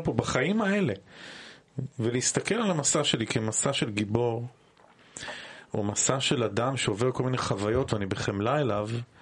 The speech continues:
ואני גם מתבונן על הדבר הזה באיזה מין מבט על,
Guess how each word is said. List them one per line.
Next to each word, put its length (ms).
ואני 140
גם 140
מתבונן 420
על 80
הדבר 340
הזה 220
באיזה 560
מין 280
מבט 400
על, 380